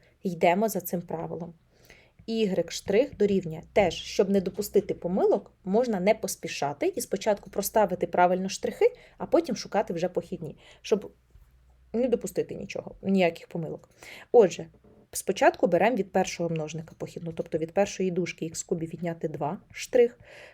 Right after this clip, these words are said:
помножити на ікс квадрат плюс один друге без похідної. Додати. Тепер змінюємо. Ікс в кубі мінус два без похідної, але множимо на ікс квадрат плюс один, штришок ставимо. Ну і, власне, шукаємо похідні. Від кого нам тут треба знайти похідну?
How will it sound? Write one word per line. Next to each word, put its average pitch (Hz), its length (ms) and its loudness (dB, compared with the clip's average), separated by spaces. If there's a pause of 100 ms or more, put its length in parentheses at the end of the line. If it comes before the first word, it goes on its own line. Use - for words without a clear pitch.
(120)
помножити 220 640 2
на 185 120 2
ікс - 320 -4
квадрат 180 460 2
плюс - 280 -4
один 196 260 2
друге 202 320 2
без 175 320 4
похідної. 165 640 -8 (280)
Додати. 180 440 2
Тепер 269 340 2
змінюємо. 185 640 0 (540)
Ікс 220 320 -4
в - 80 -20
кубі 180 320 0
мінус 175 340 0
два 160 340 -4
без 160 280 2
похідної, 220 680 -2
але 170 180 -2
множимо 214 400 -2
на 202 100 0
ікс 165 280 -6
квадрат 160 420 -2
плюс - 260 -10
один, 180 340 -2
штришок - 540 -6
ставимо. 151 520 -8 (380)
Ну 359 80 4
і, 339 60 6
власне, 220 360 4
шукаємо 196 420 0
похідні. 175 460 -6
Від 190 120 -6
кого 185 240 2
нам 151 120 -4
тут - 160 -20
треба 160 240 -8
знайти 151 260 -12
похідну? - 420 -12